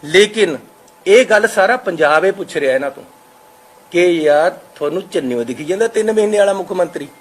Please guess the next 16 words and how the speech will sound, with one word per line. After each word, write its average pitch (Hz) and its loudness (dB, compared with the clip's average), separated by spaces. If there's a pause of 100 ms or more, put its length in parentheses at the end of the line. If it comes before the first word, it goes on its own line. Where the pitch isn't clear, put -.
(1040)
ਹੋਰ 165 2
ਕੋਈ 180 2
ਦਿਖਦਾ 156 0
ਹੀ 220 4
ਨਹੀਂ। 240 0 (440)
ਸਾਰਾ 170 4
ਦਿਨ 190 -4 (120)
ਚੰਨੀ, 180 0
ਚੰਨੀ, 180 -2
ਚੰਨੀ। 185 -2
ਕਿਆ 202 4
ਖਤਰਾ 254 6
ਹੈ 220 6
ਚੰਨੀ 160 -6
ਤੇ 147 -10
ਤੁਹਾਨੂੰ? 113 -12